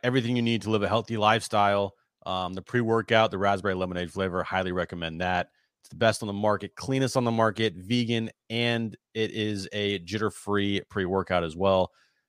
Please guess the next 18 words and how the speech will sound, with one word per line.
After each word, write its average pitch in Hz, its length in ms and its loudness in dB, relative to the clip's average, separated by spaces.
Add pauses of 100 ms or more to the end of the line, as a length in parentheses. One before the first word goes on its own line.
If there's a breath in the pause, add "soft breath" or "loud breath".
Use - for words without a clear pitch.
(160)
Go 147 100 4
check 139 200 4
that 117 160 8
out. 117 240 8 (320)
Everything 123 280 2
you 110 100 2
need 104 360 0 (120)
to 98 80 -4
live 98 120 2
a 92 60 0
healthy 95 240 0
lifestyle. 87 580 2
You 82 160 -6
will 90 80 -2
definitely 85 320 -4
thank 82 220 -8
us 78 120 -10
later. - 300 -12